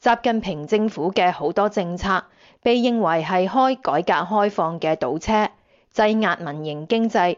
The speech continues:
導致國進民退，仲進一步限制公民個人自由。疫情嘅衝擊同習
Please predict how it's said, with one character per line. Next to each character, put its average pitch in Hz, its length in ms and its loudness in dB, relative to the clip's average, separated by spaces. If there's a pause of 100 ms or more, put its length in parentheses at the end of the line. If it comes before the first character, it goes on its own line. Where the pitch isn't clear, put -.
(140)
導 202 220 4
致 247 220 0
國 220 280 2
進 202 160 0
民 151 300 -6
退， 190 340 0 (420)
仲 240 220 2
進 262 180 0
一 302 100 4
步 185 260 0
限 175 280 -4
制 196 240 2
公 277 240 0
民 131 220 -4
個 170 180 0
人 139 260 -6
自 156 160 -12
由。 156 400 -2 (420)
疫 202 100 0
情 160 280 -8
嘅 190 140 2
衝 233 320 0
擊 233 200 0 (200)
同 202 220 0
習 233 140 2